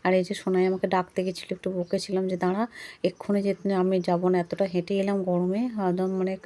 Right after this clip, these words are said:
এত ক্লান্তি লাগছে কি বলবো, দুপুরে গরমে হেঁটে হেঁটে গেছি আবার এখন।" তারপরে এখন এই যে বাবার সাথে খেলা করছে, ওই নারকেল পাতার সেই পাখা বানাতাম যেরকম ছোটোবেলায় আমরা, ওইরকম পাখা বানিয়ে, আর এই যে সুন্দর হাওয়া দিচ্ছে তো, তো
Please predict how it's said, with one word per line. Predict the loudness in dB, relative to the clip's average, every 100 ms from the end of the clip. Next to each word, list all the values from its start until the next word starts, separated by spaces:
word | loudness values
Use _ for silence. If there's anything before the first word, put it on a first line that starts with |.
| -12
এত | -12 -6 -2 -2
ক্লান্তি | 0 -2 -2 -2
লাগছে | 0 0 -4
কি | -6 -4
বলবো, | -4 -2 -6 -8 -16 -20 -4
দুপুরে | -4 0 2 2
গরমে | 2 2 0
হেঁটে | 0 -2 -4
হেঁটে | -4 -4
গেছি | -4 -4 -4
আবার | -2 -2
এখন।" | -2 -4 -8 -10 -20 -6
তারপরে | 0 0 0 -2
এখন | -2
এই | -2
যে | -2
বাবার | 0 0 -2
সাথে | -4 -6
খেলা | -4 0 0
করছে, | 2 -2 -2 -4
ওই |
নারকেল | 0 0 0 -2
পাতার | -2 -2 -4
সেই | -2 -2 -2
পাখা | 0 2
বানাতাম | 2 0 -2 -2 0
যেরকম | 0 -2 -2
ছোটোবেলায় | 0 2 2 0
আমরা, | 0 -2 -4 -10 -14 -14 -16 0
ওইরকম | 4 4
পাখা | 0 -4 -2
বানিয়ে, | 0 0 2 2
আর | 2 4
এই | 2
যে | 0
সুন্দর | -2 0 0 0
হাওয়া | 2 2 2
দিচ্ছে | -2 -2 0
তো, | 0 -2 -8 -20
তো | 0